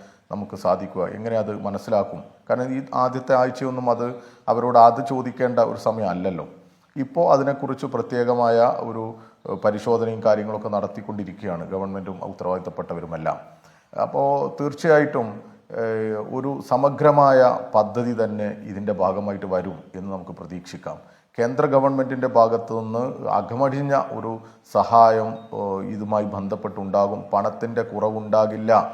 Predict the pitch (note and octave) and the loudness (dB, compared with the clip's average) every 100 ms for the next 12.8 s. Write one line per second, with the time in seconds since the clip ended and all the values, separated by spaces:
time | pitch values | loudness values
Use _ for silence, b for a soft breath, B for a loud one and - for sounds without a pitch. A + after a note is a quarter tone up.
0 | B B B G2+ G#2 G#2+ B2 C3+ D#3+ F#3+ | B B B -6 -4 -4 0 0 0 -2
1 | B B _ - G#2 G#2 A#2 C#3 C#3 E3 | B B _ -4 0 0 2 0 2 2
2 | C#3+ A#2+ A#2 A#2 A2 A2+ A2 G#2+ G#2 G#2+ | 2 2 2 4 4 0 -4 -4 -2 -2
3 | G#2 G#2 G#2 G2+ G2 G2 G2 F2+ F#2 G2 | -4 -4 -6 -6 -6 -6 -8 -8 -4 -4
4 | G#2+ A2+ A#2 G#2+ F#2+ G2 G2 F2+ F2 F2+ | -2 0 4 4 2 -2 -4 -8 -10 -10
5 | E2+ F2 F#2 F#2 F#2 F#2 F2+ F#2 F#2+ G2 | -10 -10 -12 -6 -4 -4 -6 -4 -2 -2
6 | G2 F#2 F2+ G2 G#2 G#2+ G#2 A#2 D3 B | -4 -6 -6 -12 -12 -12 -10 -10 -10 B
7 | B B F#2+ G2+ G2+ G2+ G2 G2 G2 F#2+ | B B -2 2 2 0 -2 -2 -2 -4
8 | B2 D#3 E3+ D#3 E3 F3 D3 D#3 C3 G#2+ | -6 -6 -6 -4 -4 -4 -4 4 4 4
9 | A2+ A2+ A2+ A2+ - G2+ G2+ F#2+ D#2+ C#3 | 2 2 0 -6 -6 0 0 2 -4 -6
10 | E3 B B B A2+ A#2+ D#3+ D#3 D#3 C#3+ | -8 B B B 2 2 4 0 0 -2
11 | C#3+ C#3+ C3 A#2+ G#2 A#2 B2 A2 E2 - | 0 -2 0 2 6 10 10 8 0 -8
12 | G#2 G#2+ A#2+ A2 A2 A2 A2 G#2 | -6 -2 0 0 -2 -6 -6 -4